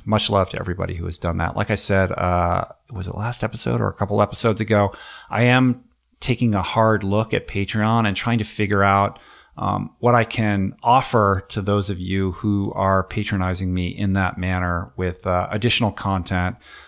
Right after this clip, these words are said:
uh, that's sort of behind the velvet rope, beyond the podcast. Maybe it's doing a periodic,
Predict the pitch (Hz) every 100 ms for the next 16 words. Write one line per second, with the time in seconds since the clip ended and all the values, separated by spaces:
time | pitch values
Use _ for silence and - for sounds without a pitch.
0 | _ - 92 85 - 92 85 85 90 85
1 | 82 82 82 85 - 90 87 85 - 90
2 | 85 85 92 90 - 92 87 90 87 87
3 | 85 87 - - 95 92 90 - 90 87
4 | - 113 98 95 90 90 87 -